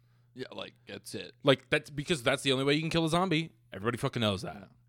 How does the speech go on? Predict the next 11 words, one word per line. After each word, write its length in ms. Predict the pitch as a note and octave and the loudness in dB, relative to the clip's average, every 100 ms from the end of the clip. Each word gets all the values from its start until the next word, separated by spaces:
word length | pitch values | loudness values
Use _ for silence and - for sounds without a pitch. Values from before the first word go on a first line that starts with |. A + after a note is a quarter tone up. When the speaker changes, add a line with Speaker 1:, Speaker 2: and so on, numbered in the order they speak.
| G2+ | -14
Speaker 1:
there's 220 | G2 G2 | -14 -14
Speaker 2:
Survival 440 | - B2 C3 D3 | -4 4 6 6
get, 260 | E3+ F3+ - _ _ | 6 6 4 _ _
guide 360 | - A#2+ C3+ C#3+ C3+ _ | 2 4 4 0 -8 _
tip 240 | - D3 F3 | 0 0 0
three. 520 | - D3 A#2+ E2+ D#2 _ _ _ _ _ _ | -4 0 0 -2 -14 _ _ _ _ _ _
Aim 220 | B2 C#3 | -2 -2
for 100 | E3 | -2
the 80 | D3+ | -6
fucking 380 | - C3 - A#2+ | 4 4 6 0
head. 380 | G#2+ G2 D#2+ | 2 0 -2